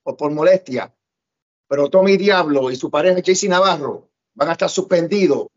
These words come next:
y no van a estar en ese evento, la D W en marzo doce. Porque yo no voy a hacer la, para que ellos aprendan que conmigo,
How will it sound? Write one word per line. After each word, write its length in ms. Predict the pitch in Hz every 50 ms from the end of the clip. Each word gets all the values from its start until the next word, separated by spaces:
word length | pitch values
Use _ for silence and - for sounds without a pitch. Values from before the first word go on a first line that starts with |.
| _
y 120 | - 143 139
no 100 | 147 160
van 160 | 175 180 175
a 40 | 165
estar 200 | - - 175 170
en 80 | 165
ese 180 | 156 - - 151
evento, 340 | 143 151 156 139 127 147 139
la 120 | 135 131
D 140 | 131 135 135
W 260 | 131 131 123 123 127
en 80 | 123 117
marzo 280 | 120 120 117 - 120 110
doce. 320 | 104 101 101 - - - _ _ _ _ _ _ _ _ - - - 78 - - -
Porque 160 | - - _ -
yo 60 | 165
no 60 | 170 175
voy 120 | 180 175
a 40 | 180
hacer 180 | - - 165
la, 260 | 156 147 147 139 127 120
para 120 | 143 135
que 80 | 135 151
ellos 120 | 160 170
aprendan 340 | 165 - 165 170 170 165 160
que 120 | 165 156
conmigo, 640 | 143 143 143 151 175 175 151 147 139 131 - _